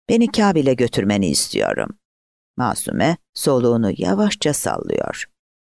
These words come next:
Duman fırıl fırıl dönüyor, kıvrılıyor. Gözün her kırpılışında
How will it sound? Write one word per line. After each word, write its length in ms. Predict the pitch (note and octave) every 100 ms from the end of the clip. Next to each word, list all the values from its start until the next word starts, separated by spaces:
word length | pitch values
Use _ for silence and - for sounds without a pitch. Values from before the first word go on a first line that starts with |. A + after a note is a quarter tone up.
| -
Duman 360 | D#3 D3 C3 G2
fırıl 340 | - G3+ G#3+
fırıl 360 | G3+ - A2 -
dönüyor, 520 | A1+ G1+ G#1 - - - -
kıvrılıyor. 720 | C3+ G2+ D#2 A1+ G1+ - - _ _ -
Gözün 300 | G3 F3 E3
her 280 | A2 A#2+ E3
kırpılışında 960 | - A2+ - E2 D#2 - A#1+ - C#3